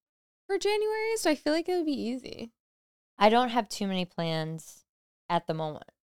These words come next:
Speaker 1: Yeah, me neither. But, like, it's, like, two days in, so what do we really
Speaker 2: So,
Speaker 1: know?
Speaker 2: I, there's, like, two weekends where drinking could occur. Like,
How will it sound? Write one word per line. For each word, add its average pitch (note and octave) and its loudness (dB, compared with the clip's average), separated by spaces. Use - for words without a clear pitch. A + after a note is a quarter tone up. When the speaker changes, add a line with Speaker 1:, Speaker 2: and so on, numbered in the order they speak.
Speaker 1:
Yeah, G#3+ 2
me F#3 0
neither. F#3 -8
But, G#3+ 4
like, G3+ 2
it's, A3 -2
like, G3+ 2
two G#3+ -6
days F3 -2
in, D#3+ -6
so F3+ -8
what E3 -4
do E3+ -4
we E3 -2
really D3+ 0
Speaker 2:
So, E3 2
Speaker 1:
know? D#3+ 2
Speaker 2:
I, F3 0
there's, A3 2
like, A#3 0
two A#3+ -4
weekends F#3 -2
where F#3 -2
drinking F#3 -2
could F#3+ 2
occur. F3+ 0
Like, E3+ 4